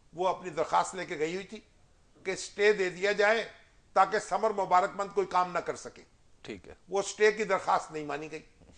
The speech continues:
Speaker 1: ये एक अच्छी खबर भी है।
Speaker 2: हाँ।
Speaker 1: अब समर मुबारकमंद को अपना जौहर दिखा दें। वो तो कोयला जो है,
Speaker 2: हाँ।
Speaker 1: जो थर का, अभी तो उसमें से कोई नतीजा नहीं निकल रहा।
Speaker 2: हाँ।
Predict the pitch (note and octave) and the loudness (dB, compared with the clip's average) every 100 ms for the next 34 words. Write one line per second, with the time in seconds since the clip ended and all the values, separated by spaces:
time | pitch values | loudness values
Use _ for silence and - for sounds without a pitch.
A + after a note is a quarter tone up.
0 | - - - F3 G3 F3 - G3 G3+ G#3 | -20 -20 -8 -2 0 -2 -2 0 2 2
1 | G#3+ G#3 - - - A3+ G#3+ F3+ A3 A#3+ | 0 -2 -2 -20 -8 4 4 6 4 6
2 | B3 A#3 A3 A3 A3+ G#3+ G3 G#3+ G#3 G3 | 4 6 8 6 4 -2 2 2 2 -2
3 | F3 E3+ F3+ F#3 D#3 - - - - - | 2 2 2 0 0 -2 -14 -20 -20 -20
4 | - - - F3+ F#3+ A3 A3 A3+ B3+ C4+ | -20 -18 -12 0 2 4 6 8 10 8
5 | B3 D3 B2+ - - A#2 G2+ _ _ _ | 6 4 0 -6 -12 -12 -12 _ _ _
6 | _ - F3 E3 - A#3 - F3+ - - | _ -20 -10 -8 4 4 6 4 2 -12
7 | - _ _ F3 G#3+ A3+ G#3+ G#3 A#3+ A#3+ | -20 _ _ -4 0 6 6 6 2 2
8 | A#3+ A#3 A#3 B3 B3 B3 A#3+ A#3 A#3 A3 | 4 4 4 2 2 2 0 2 2 2
9 | A3+ - - B2 | -4 -14 -18 -16